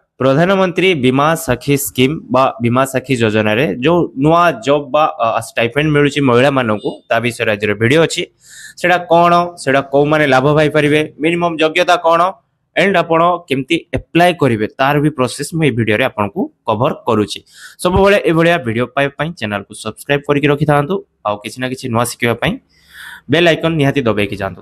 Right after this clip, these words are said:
ତ ଦେଖନ୍ତୁ, ଆରମ୍ଭ କରିବା video ପୂର୍ବରୁ ମୁଁ କହିଦେଉଛି, ଯଦି ଆପଣ ଏହାର short video କିମ୍ବା reels କୋଉଠି ବି ଦେଖୁଛନ୍ତି, then full video ଆସିକି ମୋର ଚ୍ୟାନେଲରେ ଦେଖିଦେବେ, ସଞ୍ଜୟ ଦାସ one nine nine five search କରନ୍ତୁ। ତ ଆରମ୍ଭ କରିବା ପ୍ରଥମେ scheme ଉପରେ,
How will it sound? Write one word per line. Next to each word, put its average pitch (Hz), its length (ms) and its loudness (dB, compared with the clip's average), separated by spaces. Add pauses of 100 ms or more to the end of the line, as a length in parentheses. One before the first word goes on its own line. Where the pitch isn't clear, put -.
ତ 175 60 -2
ଦେଖନ୍ତୁ, 185 320 2
ଆରମ୍ଭ 160 400 2
କରିବା 170 220 4
video 147 260 2
ପୂର୍ବରୁ 151 320 0
ମୁଁ 147 100 -6
କହିଦେଉଛି, 131 420 0
ଯଦି 139 160 -2
ଆପଣ 131 220 -2
ଏହାର 127 140 0
short 123 300 -8
video 127 220 2
କିମ୍ବା 120 240 -4
reels 131 380 -4
କୋଉଠି 143 240 0
ବି 139 80 4
ଦେଖୁଛନ୍ତି, 135 400 -4
then 123 240 -6
full 120 140 -2
video 117 180 2
ଆସିକି 120 220 -4
ମୋର 110 120 0
ଚ୍ୟାନେଲରେ 107 360 -4
ଦେଖିଦେବେ, 120 340 -4
ସଞ୍ଜୟ 107 300 -6
ଦାସ 104 240 -2
one 101 120 -2
nine 101 160 -2
nine 101 160 -6
five - 220 -4
search 147 220 -4
କରନ୍ତୁ। 139 340 -2 (600)
ତ - 40 -2
ଆରମ୍ଭ 165 420 2
କରିବା 180 220 0
ପ୍ରଥମେ 175 300 -2
scheme 160 340 -4
ଉପରେ, 160 340 0